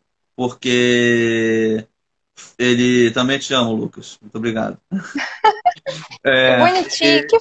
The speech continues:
Speaker 1: tem uma
Speaker 2: fofinho.
Speaker 1: nevasca, ele acaba ficando preso lá no, no hotel. E aí no dia seguinte ele acorda, e tá tocando a mesma música que tava tocando no dia anterior. E ele começa a perceber que as coisas estão se repetindo.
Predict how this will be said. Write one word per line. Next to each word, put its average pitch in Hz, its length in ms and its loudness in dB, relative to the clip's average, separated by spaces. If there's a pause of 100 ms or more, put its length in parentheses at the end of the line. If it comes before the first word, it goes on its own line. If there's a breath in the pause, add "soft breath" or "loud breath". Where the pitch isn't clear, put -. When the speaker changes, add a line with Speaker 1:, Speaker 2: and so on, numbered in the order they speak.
(140)
Speaker 1:
tem 302 100 0
uma - 40 -6
Speaker 2:
fofinho. 302 120 2
Speaker 1:
nevasca, 165 680 -2
ele 139 140 4
acaba 143 300 -2
ficando 147 420 -6
preso 139 360 0
lá 131 200 0
no, 135 320 -8
no 135 100 -8
hotel. 123 380 -2
E 151 100 2
aí 190 100 2
no 202 80 0
dia 180 160 0
seguinte 143 360 -6
ele 139 80 2
acorda, 139 580 0 (920 soft breath)
e 180 80 -2
tá 185 160 0
tocando 170 360 0
a 160 40 2
mesma 170 260 2
música 160 320 -4
que 156 60 -8
tava 156 220 -2
tocando 151 340 -4
no 139 60 -8
dia 143 120 -4
anterior. 143 440 0
E 135 40 2
ele 143 140 2
começa 151 320 -6
a - 60 -18
perceber 151 320 -6
que 156 100 -6
as 151 80 -6
coisas 147 240 -6
estão 151 160 -12
se 151 140 -12
repetindo. 143 520 -10